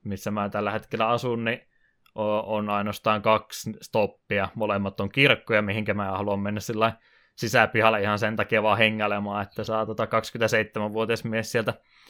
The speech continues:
itsellensä jotain pokepalloja ja muita. Ei, ja myös ei ollut ensimmäistäkään salia täällä, näin, että ei ollut sitäkään mahdollista päästä ollenkaan pelaamaan. Jotenka oke-,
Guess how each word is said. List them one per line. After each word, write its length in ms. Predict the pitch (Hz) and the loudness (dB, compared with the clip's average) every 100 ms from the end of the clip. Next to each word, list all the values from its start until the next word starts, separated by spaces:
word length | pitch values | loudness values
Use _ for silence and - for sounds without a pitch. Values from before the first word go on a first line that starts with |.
| - - - - - | -20 -20 -20 -12 -6
itsellensä 600 | 117 120 113 120 131 - - | 4 6 6 4 2 0 -2
jotain 280 | 107 117 104 | 0 2 2
pokepalloja 640 | 107 110 110 107 107 107 | 2 4 4 2 2 2
ja 60 | |
muita. 420 | 104 107 107 104 104 _ _ - - - - _ 104 | 2 0 -2 -2 -4 _ _ -20 -14 -16 -16 _ 0
Ei, 380 | 98 107 113 | 2 0 0
ja 220 | 107 104 101 95 | 2 2 0 -6
myös 300 | 110 98 - | -6 -6 0
ei 140 | 104 | 0
ollut 160 | 104 104 | 2 2
ensimmäistäkään 840 | 104 107 110 - - 113 110 120 - | 2 0 0 0 2 4 4 2 -4
salia 440 | - 113 113 104 | 4 6 6 2
täällä, 300 | 101 104 104 | 2 0 0
näin, 140 | 101 101 | 0 -4
että 220 | - 101 | -6 -6
ei 60 | 92 | -6
ollut 180 | 101 | -6
sitäkään 600 | - 104 113 101 110 104 - _ - - - | -6 0 0 4 4 4 -2 _ -18 -16 -6
mahdollista 420 | 101 98 101 - | 2 4 4 2
päästä 320 | 101 104 - | 0 0 0
ollenkaan 580 | - 104 104 101 101 98 | -2 0 0 0 0 0
pelaamaan. 460 | 104 104 98 110 110 _ - - - - _ | 0 -2 -2 -4 -6 _ -20 -20 -20 -20 _
Jotenka 280 | 95 110 147 | -8 0 2
oke-, 340 | 135 - - | 2 0 -6